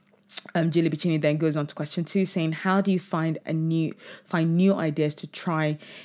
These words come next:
in your accounts? Do you have different sources for campaigns in different platforms?" So this is the bit where I love working in an agency, and when you have those kind of, um,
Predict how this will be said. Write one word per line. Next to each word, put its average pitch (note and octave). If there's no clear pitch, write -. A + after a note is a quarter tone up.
in E3
your D#3
accounts? G#3
Do -
you D3
have C#3+
different D3+
sources A3
for -
campaigns G3+
in D#3+
different D3
platforms?" F#3+
So G#3+
this A#3+
is D#4+
the G#3
bit G3+
where G3
I E3+
love F3
working E3+
in D#3
an D3+
agency, G#3+
and D#3+
when D#3+
you D#3
have D3+
those D#3
kind D#3+
of, D3
um, C#3